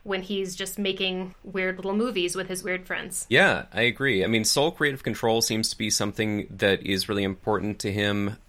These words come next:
Speaker 2: and he gets that when he's working on these smaller things, especially things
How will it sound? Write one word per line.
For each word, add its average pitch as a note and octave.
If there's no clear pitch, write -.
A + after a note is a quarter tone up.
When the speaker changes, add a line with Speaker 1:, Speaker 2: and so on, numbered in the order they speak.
Speaker 2:
and G2+
he A2+
gets G#2
that G2+
when G2
he's F#2+
working F#2+
on F2+
these F#2
smaller F#2+
things, F#2+
especially F#2
things F#2